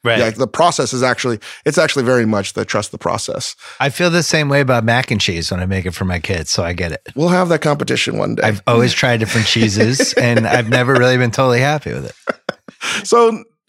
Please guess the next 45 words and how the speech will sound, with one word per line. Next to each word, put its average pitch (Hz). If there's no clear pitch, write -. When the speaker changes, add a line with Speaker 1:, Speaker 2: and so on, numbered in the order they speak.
Speaker 2:
you 226
know, 226
we're 220
making 233
these 220
dishes, 190
and 170
I, 160
I 156
remember 170
one 151
was, 135
um, 120
I -
can't 185
remember 135
what 113
dish 147
it -
was. 101
It 123
was 120
one 151
of 151
the 123
fish 139
courses, 107
and 113
I 107
was 110
just 110
like, 101
"I'm 107
not -
serving 131
this." -
And 107
I'm 135
sure 208
it 180
would 185
have 165
been 147
fine, 127
but 127